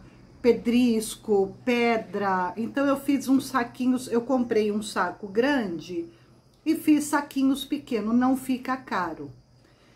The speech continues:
E aí eu avisava e dava uma suculenta.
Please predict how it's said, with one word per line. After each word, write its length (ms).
E 120
aí 200
eu 120
avisava 600
e 60
dava 640
uma 460
suculenta. 1120